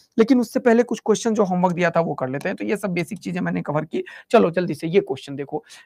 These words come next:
ये क्वेश्चन होमवर्क था, इससे छोटा क्वेश्चन पहले सॉल्व करो। क्या ये क्वेश्चन कल मैंने कराया था? नहीं, एक दो छोटा क्वेश्चन करवाता हूं तुम्हें मजा दिला के, और फिर बड़ा क्वेश्चन की तरफ बढ़ते हैं। तो चलो जल्दी से ये वाला क्वेश्चन बताओ, the total power dissipated in watts, जल्दी से बताओ।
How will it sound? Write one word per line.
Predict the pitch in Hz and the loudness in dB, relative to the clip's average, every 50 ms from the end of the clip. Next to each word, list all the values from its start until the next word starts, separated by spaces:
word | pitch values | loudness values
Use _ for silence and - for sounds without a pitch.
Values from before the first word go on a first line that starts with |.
| _ 226 | _ 0
ये | 247 254 | 0 2
क्वेश्चन | 254 254 - - 254 | 2 2 2 2 0
होमवर्क | 240 240 240 233 247 240 220 | 0 2 2 2 2 2 2
था, | - 254 262 254 - - _ _ - | 2 0 0 0 -2 -10 _ _ -4
इससे | 226 - - | -4 -4 -4
छोटा | 220 - - 285 269 277 | -4 0 2 4 6 6
क्वेश्चन | 269 277 240 - 254 247 | 6 4 2 0 0 0
पहले | 247 247 226 233 | 2 2 2 2
सॉल्व | 214 233 233 208 | 2 0 -2 -2
करो। | - - - 226 - - - - - _ - | -2 -2 -4 -4 -6 -10 -18 -20 -10 _ 6
क्या | 285 | 8
ये | 294 294 | 8 8
क्वेश्चन | 285 - 294 - 294 285 | 8 4 0 -2 -2 0
कल | 277 294 285 | 2 2 2
मैंने | 302 294 294 330 | 2 0 0 0
कराया | - 311 320 381 466 415 269 | 2 4 4 4 4 2 -2
था? | 233 196 | -2 0
नहीं, | 208 214 190 196 - _ _ _ _ _ _ - | 2 0 0 0 -4 _ _ _ _ _ _ 2
एक | 262 226 | 2 4
दो | 240 277 | 2 2
छोटा | - 254 254 269 269 | 2 2 2 4 4
क्वेश्चन | 254 269 247 262 254 247 | 4 2 2 0 0 0
करवाता | 240 208 208 208 208 214 | 2 2 2 2 2 0
हूं | 214 202 | 0 0
तुम्हें | 214 214 285 392 - _ _ _ _ _ _ _ _ _ _ _ _ _ _ _ _ _ _ _ _ _ _ - - - | 0 -2 -2 -4 -6 _ _ _ _ _ _ _ _ _ _ _ _ _ _ _ _ _ _ _ _ _ _ -20 -14 -8
मजा | 180 185 185 202 202 | -6 2 4 4 4
दिला | 190 185 180 170 | 6 4 4 4
के, | 170 240 - - _ _ _ _ _ - | 2 0 -4 -6 _ _ _ _ _ 2
और | 208 | 2
फिर | 202 - 247 226 | 4 4 4 6
बड़ा | 208 185 175 | 6 6 6
क्वेश्चन | 160 - 156 - - 202 | 4 0 -4 -6 -6 -8
की | - 151 | -8 -8
तरफ | - 160 147 | -8 -8 -8
बढ़ते | - 147 147 - 165 | -8 -8 -10 -10 -10
हैं। | 165 | -8
तो | 202 | -8
चलो | 190 196 240 226 202 | -4 0 0 0 0
जल्दी | 165 151 139 147 131 | 0 -2 -6 -8 -10
से | - 160 | -8 -8
ये | 170 147 | -6 -6
वाला | 139 - - | -6 -8 -8
क्वेश्चन | - - 151 - - 85 | -10 -12 -14 -14 -14 -14
बताओ, | 78 - - - _ _ - - - - - - - | -14 -14 -18 -20 _ _ -20 -18 -18 -18 -18 2 4
the | 240 233 | 4 4
total | - - 269 277 277 277 302 302 302 - - | 6 8 8 8 8 10 8 8 8 8 6
power | 247 214 208 220 240 240 | 6 8 10 10 8 8
dissipated | 214 226 202 - 233 - - 226 208 240 240 233 220 | 6 4 0 0 0 2 2 2 4 4 4 4 2
in | 208 185 175 | 0 -2 -2
watts, | 214 156 160 156 156 - - - _ _ _ _ _ _ _ - | 0 2 2 2 0 -4 -10 -20 _ _ _ _ _ _ _ 0
जल्दी | 202 220 220 220 | 2 2 2 2
से | 185 185 | 0 0
बताओ। | 147 143 139 - - | -2 -4 -6 -8 -12